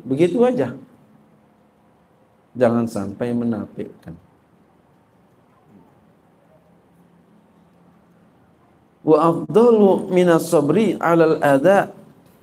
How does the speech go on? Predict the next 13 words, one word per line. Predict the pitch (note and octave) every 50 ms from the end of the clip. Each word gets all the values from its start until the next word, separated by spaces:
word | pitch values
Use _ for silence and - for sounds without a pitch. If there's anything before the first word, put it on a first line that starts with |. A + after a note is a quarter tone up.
| _ _
Al-af'u | - D3 C#3+ C#3+ C#3 - E3+ D#3+ - - - C#3+ C#3+ C#3 C#3 C#3+
anil | C#3 C#3+ C#3+ C#3 B2+ B2
mu'zi. | B2 C#3 C#3+ C#3+ - A#2+ B2 B2 - - - - - - -
Dan | C#3 D#3 E3 E3+
yang | E3 D#3+ D#3+ D#3
paling | D#3+ D#3 E3 E3 E3 E3+
afdal | - E3+ F3 F3 F3+ E3+ E3
daripada | D#3+ D#3+ D#3 D#3 D3 D3 D3 D3 D3 C#3+
sabar | C#3+ C#3+ C3+ C3 C3 C#3 E3 E3 D#3
atas, | - C#3+ C#3+ C#3 D3 C#3 C3+ - - - - - - - _ _ _ - - _ _ - _ _ - _ _ _ _ _ _ _ _ _ _ _ _ _ -
ya, | C#3+ C3 C3 C3 B2+ A#2+ A#2 A#2 - - _ _ _ _ _ -
menyak-, | C#3 C#3 C#3 C#3 C3+ C3 B2 B2+ -
atas | B2+ C3 C#3 C#3 B2 - - - -